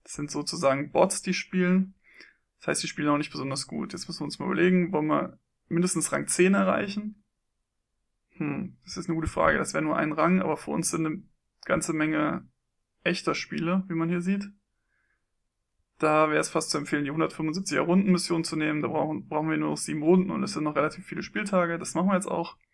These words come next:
Und dann bekommen wir dafür sogenannte Missionspunkte.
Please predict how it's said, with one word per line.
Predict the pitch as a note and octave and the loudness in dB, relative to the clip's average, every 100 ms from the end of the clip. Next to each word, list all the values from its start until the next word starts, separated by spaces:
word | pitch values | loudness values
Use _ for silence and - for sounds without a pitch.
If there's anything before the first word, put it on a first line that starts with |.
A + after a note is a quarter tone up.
| _ _ _ _ _ _ _ _ _ _ _ _ _ _ - - _ - | _ _ _ _ _ _ _ _ _ _ _ _ _ _ -20 -20 _ 2
Und | E3 E3 | 2 6
dann | D#3 D#3+ D#3 - | 6 6 0 -2
bekommen | - E3 D#3+ | 0 2 4
wir | C#3+ | 6
dafür | C#3+ - D#3 D3+ D3+ - - | 6 6 0 2 2 -2 -8
sogenannte | E3 D3+ D#3+ D#3 D3 | -4 -2 0 0 -2
Missionspunkte. | - - - G3 A3 - G3+ G3+ G3 | -4 -6 0 2 2 2 0 2 0